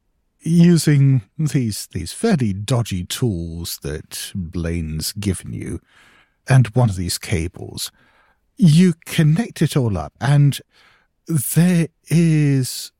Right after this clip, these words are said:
just this almighty flash bang.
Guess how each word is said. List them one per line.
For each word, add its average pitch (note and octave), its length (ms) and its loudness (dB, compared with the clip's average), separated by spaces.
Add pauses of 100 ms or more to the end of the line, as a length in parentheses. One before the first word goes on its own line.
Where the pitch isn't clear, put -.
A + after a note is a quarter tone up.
(480)
just - 420 -2
this C3+ 220 0 (120)
almighty B2+ 1120 0 (500)
flash - 800 -4
bang. G2+ 840 -10